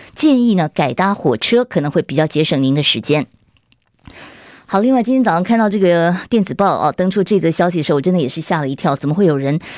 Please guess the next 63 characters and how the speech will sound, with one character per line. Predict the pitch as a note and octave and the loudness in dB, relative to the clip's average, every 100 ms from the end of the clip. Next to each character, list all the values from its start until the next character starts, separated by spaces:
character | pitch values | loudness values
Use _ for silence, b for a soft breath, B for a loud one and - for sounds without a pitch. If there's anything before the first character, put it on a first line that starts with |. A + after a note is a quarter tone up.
| B | B
这 | - | -2
样 | G#3 | 0
的 | D#3+ | 0
丧 | - F#3 E3+ | 0 -2 0
心 | E3 E3+ | 0 0
病 | F3 | 0
狂 | C#3+ - G2+ | -2 -4 -2
啊？ | C3 - B B B | -2 -2 B B B
在 | - A3 | -2 0
中 | A#3+ | 2
国 | A3+ | 2
大 | A#3 G#3 | 2 0
陆 | G#3 E3+ | 0 0
的 | D3 - - | 0 -2 -8
广 | - D#3+ C#3+ | -2 -2 0
东 | F#3+ G#3 | 0 0
省 | F#3+ G#2 - | 0 -4 -2
广 | D#3+ D3 C#3+ | -2 -2 -4
州 | - F#3+ G3 | 0 0 0
市 | - A3 D#3+ | 0 0 0
啊， | D3 | -2
在 | C3 D#3 C#3 | -2 -4 -4
天 | - G#3+ G#3 G#3+ | -2 0 2 2
河 | - | 0
体 | - C3 | -2 -2
育 | D#3+ | 0
馆 | D#3+ C3 | 0 0
那 | |
个 | D3+ | -2
附 | D3 D#3 | 0 -2
近， | - D#3+ B B B - | 0 -2 B B B -2
昨 | F3 F#3 | 0 0
天 | A3 G#3+ | 0 0
傍 | A3 A3 A3+ | 2 0 0
晚 | D3 | 0
呢 | C3 C#3+ | -2 -4
发 | F3 E3 | -2 0
生 | F3 E3 | 0 0
了 | C#3 - | 0 2
恶 | B3+ F3 | 2 2
意 | - G3+ D#3 | 0 -2 -2
冲 | - A3+ A3 | -2 2 2
撞 | A#3 A3+ C3+ _ _ - | 2 0 -2 _ _ -12
行 | - E3+ G#3+ | 0 2 2
人 | D#3 | 2
的 | |
事 | E3+ F3+ | 0 -2
情， | - A#2+ C3+ B B - | -2 -4 -4 B B -2
是 | - | 2
一 | D4 | 2
个 | - | 2
二 | D#4 | 0
十 | - | 0
二 | C4+ B3+ | 0 0
岁 | - A3 | 0 0
的 | D#3+ | 0
温 | - C4+ C#4 | 2 2 2
姓 | - C4 D#3+ | 2 -2 0
年 | D3+ D#3+ | 0 2
轻 | F3 A3+ G#3 | 2 2 2
男 | F#3 C#3 F3+ | 2 2 0
子 | - B2 | 0 -2
啊， | - - | 0 -2